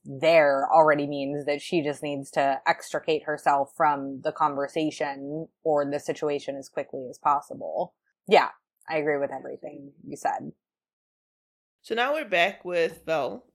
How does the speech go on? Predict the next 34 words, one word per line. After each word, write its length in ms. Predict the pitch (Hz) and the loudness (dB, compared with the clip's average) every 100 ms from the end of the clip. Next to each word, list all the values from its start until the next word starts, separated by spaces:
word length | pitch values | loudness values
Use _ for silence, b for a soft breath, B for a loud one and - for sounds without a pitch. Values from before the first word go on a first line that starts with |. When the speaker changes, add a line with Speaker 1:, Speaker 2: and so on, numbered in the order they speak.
| - | -10
Speaker 2:
and 140 | 170 | -8
she's 260 | - 202 196 | -8 -10 -12
texting 720 | - 220 - 185 165 165 202 _ _ | -4 -4 -4 -4 -4 -4 -12 _ _
Jules, 340 | - 165 160 - | -6 -4 -6 -2
and 360 | 170 170 170 - | -2 -2 -8 -14
we 100 | 196 | -12
hear 220 | 196 220 | 0 0
her 100 | 208 | 0
voiceover 760 | 180 160 170 - 180 175 160 - | -2 -4 -4 -2 -4 0 0 0
as 100 | 170 | -2
she's 280 | - 170 - _ _ | -6 -12 -20 _ _
telling 360 | - 214 190 160 | -4 0 0 0
us 220 | 139 - | -2 0
what 160 | 160 156 | -4 -4
she's 220 | - - | -10 -10
texting, 460 | - 131 - - - _ - | -8 -8 -8 -14 -16 _ -10
right? 320 | 135 185 - B B B B B | -8 -8 -14 B B B B B
"I've 160 | 190 202 | 0 0
been 140 | 220 | 0
calling 320 | 214 226 214 208 | 2 4 4 -2
you, 160 | 202 | -6
please 340 | - 208 208 185 | -6 -8 -6 -6
let 140 | 180 | -6
me 80 | 175 | -8
explain 400 | - - 170 175 | -8 -2 -2 0
what 100 | 165 | -4
happened, 500 | 180 170 170 170 190 | -6 -8 -8 -10 -14
call 200 | - 185 | -10 -6
me 120 | 175 | -6
when 140 | 165 | -6
you 100 | 151 | -8
get 140 | 143 151 | -6 -8
the 80 | - | -10
chance." 560 | - 151 151 165 - | -8 -6 -6 -10 -16